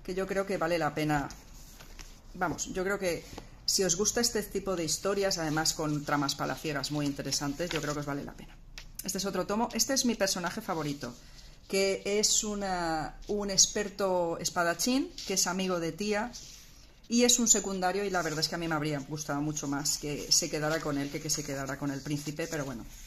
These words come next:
el príncipe poco a poco va cambiando, pero a mí tampoco es que me guste mucho. Aquí podéis ver más dibujos, como os digo, es a todo color. Aquí está también el chico de pelo verde, que es otro amigo de ella, que también está enamorado de ella.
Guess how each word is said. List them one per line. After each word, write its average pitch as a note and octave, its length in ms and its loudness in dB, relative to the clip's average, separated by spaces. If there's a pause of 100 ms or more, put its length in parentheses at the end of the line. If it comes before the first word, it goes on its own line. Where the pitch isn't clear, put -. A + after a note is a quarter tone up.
(520)
el E3 80 -6
príncipe E3 340 -4
poco D#3 220 -4
a D3+ 60 -2
poco D#3+ 180 -2
va D3 120 2
cambiando, F3+ 560 0 (920)
pero G#3+ 160 2
a F3 40 2
mí E3+ 100 0
tampoco D3 300 0
es C3+ 80 0
que D3+ 80 0
me D3 100 2
guste C3+ 260 -2
mucho. - 280 -10 (160)
Aquí D3+ 200 -10
podéis C#3 280 -4
ver D3 140 -2
más D3 220 2
dibujos, D#3 400 -2
como D#3+ 160 -4
os D#3 80 -4
digo, D3+ 160 -2
es C#3+ 140 2
a D3 80 -2
todo D#3 200 -2
color. G#3+ 480 0
Aquí D#3+ 280 -4
está D3+ 400 -4
también D#3 480 -2 (300)
el - 60 -20
chico F3 200 0
de D#3+ 80 0
pelo D#3+ 180 0
verde, G#3 220 -2
que G#3+ 60 -2
es - 100 2
otro F3 480 0
amigo F3 320 -2
de F#3+ 80 0
ella, G#3 400 0
que F#3+ 80 -6
también D#3 540 -2
está D3+ 220 -4
enamorado D3+ 540 -2
de F3+ 80 0
ella. A3+ 300 0